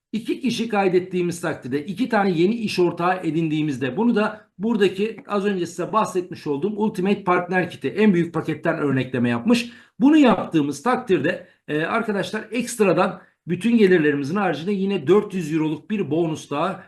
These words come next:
kazanıyoruz. Bir önceki ay gelirimiz neydi? Bonusumuz yüz euro. Bir de buradan dört yüz euro, iki ayda beş yüz euroluk bir gelir elde ettik. Üçüncü aya baktığımızda doksan günde bu yeni iş ortağı, iki iş ortağımıza da diyor,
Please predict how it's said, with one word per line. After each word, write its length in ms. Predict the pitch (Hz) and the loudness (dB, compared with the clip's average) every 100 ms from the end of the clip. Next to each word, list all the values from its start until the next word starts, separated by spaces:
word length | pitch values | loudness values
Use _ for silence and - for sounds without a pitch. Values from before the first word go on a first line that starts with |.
| _ | _
kazanıyoruz. 720 | - 175 160 147 156 226 - 180 | -4 0 0 2 0 -2 -6 -2
Bir 120 | 247 | 0
önceki 400 | 202 156 - 160 | 2 0 -6 -6
ay 160 | 143 | -6
gelirimiz 520 | 135 151 143 139 135 180 | -2 -2 -2 -4 -6 -2
neydi? 360 | 214 151 175 | 0 0 0
Bonusumuz 520 | 160 147 123 190 190 | 0 -2 -4 -6 -6
yüz 300 | 170 202 151 | 0 0 2
euro. 320 | 143 202 226 - _ - | 2 2 0 -10 _ 0
Bir 120 | 240 | 2
de 100 | 214 | 4
buradan 300 | 175 170 170 | 4 2 4
dört 240 | 220 214 | 2 2
yüz 160 | 170 151 | -6 -6
euro, 100 | 220 | -6
iki 300 | 220 - 233 | -6 0 2
ayda 500 | 170 143 123 - - - | 2 2 -2 -4 -14 -4
beş 260 | 240 - | -2 -2
yüz 160 | 196 156 | -4 -2
euroluk 320 | 160 156 151 | 0 -2 -2
bir 100 | 240 | -4
gelir 300 | 185 185 170 | 4 4 4
elde 220 | 143 120 | 0 -2
ettik. 300 | 117 - - _ _ - | -6 -8 -20 _ _ -6
Üçüncü 460 | - - 220 208 262 | -4 4 4 6 6
aya 220 | 277 240 | 8 8
baktığımızda 720 | 226 226 190 175 147 123 139 | 4 4 4 4 2 -2 -2
doksan 420 | 170 175 240 233 | -4 -2 -2 2
günde 380 | 170 135 202 - _ - | 2 0 -2 -4 _ -4
bu 320 | 196 277 285 | 0 2 2
yeni 320 | 208 220 285 | 0 2 0
iş 200 | 285 - | -2 0
ortağı, 440 | 220 208 196 180 202 | 2 2 0 -4 -6
iki 220 | - 254 | -4 -4
iş 140 | 233 | -2
ortağımıza 560 | 202 180 175 160 143 143 | 0 0 0 -2 -2 -2
da 140 | 139 | -2
diyor, 360 | 127 214 233 - | 0 0 -2 -10